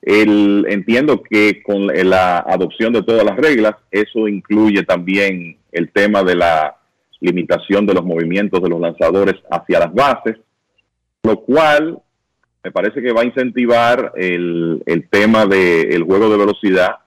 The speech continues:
Y hay que decir que este invierno, al ser tan poca la ofensiva en la Liga Dominicana, se corrió bastante. Y si hay más incentivos para eso, pues lo más lógico es que esos jugadores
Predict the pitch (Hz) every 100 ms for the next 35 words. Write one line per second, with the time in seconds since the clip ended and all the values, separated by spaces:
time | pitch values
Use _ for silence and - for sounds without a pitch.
0 | _ _ _ _ _ - 95 101 135 185
1 | 156 180 - 147 165 147 143 139 120 117
2 | 147 _ _ _ _ _ _ - 92 92
3 | 90 - 107 123 120 101 - 135 175 113
4 | 104 101 92 113 104 95 90 101 98 92
5 | 87 90 87 90 - 90 90 82 92 104
6 | 98 - - 78 76 71 76 76 98 -
7 | 101 123 135 139 131 123 135 127 - 131
8 | 131 120 117 107 95 87 - _ _ _
9 | _ _ - 95 104 110 107 101 95 101
10 | 104 98 92 90 95